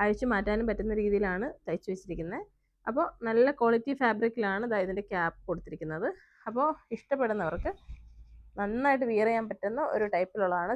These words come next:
സെപ്പറേറ്റ് ക്യാപ്പ് മേടിക്കേണ്ട ആവശ്യമില്ല. ഇതുപോലെ തന്നെ ഇട്ടിട്ട് നിങ്ങൾക്ക് എളുപ്പത്തിന്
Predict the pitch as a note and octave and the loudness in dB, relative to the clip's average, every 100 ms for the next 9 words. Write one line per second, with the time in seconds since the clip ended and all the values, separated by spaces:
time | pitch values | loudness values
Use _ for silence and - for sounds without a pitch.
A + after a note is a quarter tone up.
0 | A#3+ G3 G3+ G#3+ G#3+ G3+ G3+ - A3 G3 | -2 0 0 0 2 2 2 0 -2 -2
1 | G#3 G#3 F3 F#3 G#3+ F3+ G#3 G4+ _ _ | -2 2 2 2 -4 -4 -4 -6 _ _
2 | G#3 G3+ F#3+ F#3 F#3+ E3+ - B3 B3+ G3 | -4 -2 0 0 -2 -4 -8 -10 -6 -2
3 | F#3 F#3 - G3+ | -2 -2 -6 -6